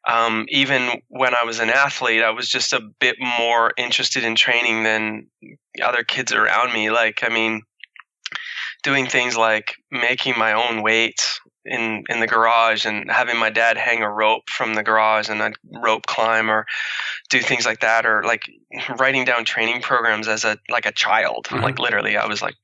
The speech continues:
Speaker 1: ten or eleven when I started writing training programs for myself, which is super weird. So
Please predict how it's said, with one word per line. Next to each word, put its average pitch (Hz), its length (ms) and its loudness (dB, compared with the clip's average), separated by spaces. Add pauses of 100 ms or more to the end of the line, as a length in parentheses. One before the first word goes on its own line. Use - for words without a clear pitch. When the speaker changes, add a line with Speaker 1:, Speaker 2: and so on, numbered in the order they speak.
(380)
Speaker 1:
ten - 180 -2
or 107 100 4
eleven 104 480 0
when 104 100 -2
I 107 60 -2
started 110 300 -2
writing 107 300 0
training 110 360 -2
programs 104 420 -2
for - 80 -4
myself, 104 440 0 (500)
which 127 120 0
is 110 80 2
super 127 340 2
weird. 104 380 0
So 110 440 2